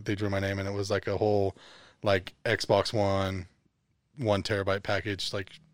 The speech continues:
it was, like, six hundred dollars, and so I had already had an Xbox One before that, so I contemplating, like, taking it back and just getting the money, but I switched mine out because it was better.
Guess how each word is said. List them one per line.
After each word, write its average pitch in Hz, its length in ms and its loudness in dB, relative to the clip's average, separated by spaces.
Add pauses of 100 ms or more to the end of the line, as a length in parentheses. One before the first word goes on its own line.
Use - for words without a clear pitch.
(120)
it - 40 -14
was, 131 120 -2
like, 104 140 -2
six - 200 -2
hundred 123 200 0
dollars, 110 460 -2 (540)
and 123 100 2
so 151 120 6
I 131 80 8
had 131 160 4
already 139 280 10
had 120 200 6
an 113 80 2
Xbox 107 360 0
One 104 140 -2
before 117 320 2
that, 95 240 0 (540)
so - 120 2
I 104 60 6
contemplating, 104 500 2
like, 92 200 -8
taking 104 240 -2
it 98 100 -6
back 101 460 -2 (180)
and 113 100 -10
just 98 140 -6
getting 98 180 -4
the 95 60 -6
money, 98 220 -4
but 98 300 -6
I 107 120 -4
switched - 420 -6
mine 92 160 -6
out 98 220 -10
because - 220 -8
it 107 40 -4
was 98 120 -6
better. 101 300 -4